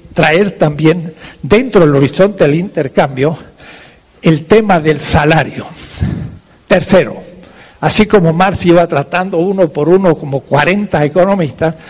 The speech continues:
yo he tomado siete. Román Rosdolsky. Rosdolsky es importantísimo.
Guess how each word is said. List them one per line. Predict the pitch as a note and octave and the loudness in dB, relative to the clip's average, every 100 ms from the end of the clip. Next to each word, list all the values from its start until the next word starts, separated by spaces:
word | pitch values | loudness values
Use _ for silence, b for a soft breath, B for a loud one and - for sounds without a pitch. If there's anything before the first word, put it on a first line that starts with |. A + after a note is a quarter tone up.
| B - | B 0
yo | |
he | G#3 | 2
tomado | F#3+ D3 D3+ C#3+ | 2 2 0 0
siete. | - - F3 E3+ - - - - - _ B B B B B B - | -2 0 2 2 0 -14 -14 -20 -20 _ B B B B B B 0
Román | D#3 F#3+ B3 C4+ B3 - | 2 4 2 2 -2 2
Rosdolsky. | F3 - - - A#3+ F3+ - - A2+ - - - - - - - B B B - | 2 2 -6 -2 0 0 -2 -12 -14 -16 -20 -20 -20 -20 -20 -20 B B B 2
Rosdolsky | E3+ F3 F3 F3 D4 C#4+ - - C3+ C3+ - - _ _ b b b - | 2 2 -6 0 2 0 -4 -8 -8 -8 -14 -20 _ _ b b b -2
es | G3 - | 0 2
importantísimo. | A3+ A3 A#3 A3+ G#3+ F#3+ F#3+ - - | 2 2 0 0 -2 -2 -4 -4 -8